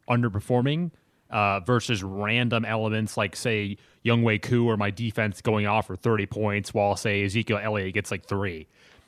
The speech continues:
Um, that's really been the story of my team. I've, I've had, I, I think there's, there's, even though I haven't scored a bunch of points, it's really not, um, very rarely is it ever just that everyone just underperforms, guys only putting up maybe four or five points across the board.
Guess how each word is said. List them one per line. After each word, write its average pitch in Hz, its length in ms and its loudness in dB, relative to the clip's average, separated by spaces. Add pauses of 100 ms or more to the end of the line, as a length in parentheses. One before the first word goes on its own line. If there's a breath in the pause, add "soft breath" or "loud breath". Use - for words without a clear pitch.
(140 soft breath)
Um, 104 280 2
that's 120 180 0
really 147 200 4
been 123 160 2
the 113 80 2
story 120 340 2
of 95 80 -2
my 101 140 0
team. 117 360 0
I've, 107 160 0
I've 113 180 0
had, 107 400 0 (160)
I, 143 320 -2
I 151 60 2
think 185 160 2
there's, 123 260 4
there's, 120 240 0 (340)
even 156 140 0
though 143 100 6
I 123 40 4
haven't 120 180 -2
scored 139 320 0
a - 20 -4
bunch 110 200 -2
of 107 80 -2
points, 143 320 -2
it's 117 100 -8
really 160 180 0
not, 131 360 0 (420 soft breath)
um, 107 280 4
very 175 240 6
rarely 107 680 2
is 110 160 0
it 117 120 0
ever 107 420 4
just 110 280 0
that 101 340 0 (340)
everyone 117 680 2 (140)
just 107 200 -2
underperforms, 104 920 -2
guys 110 360 2
only 110 180 0
putting 113 220 -4
up 101 120 -2
maybe 98 240 -4
four 113 180 -2
or 101 40 2
five 107 260 0
points 107 320 -4
across 110 320 0
the 117 60 -8
board. 101 360 0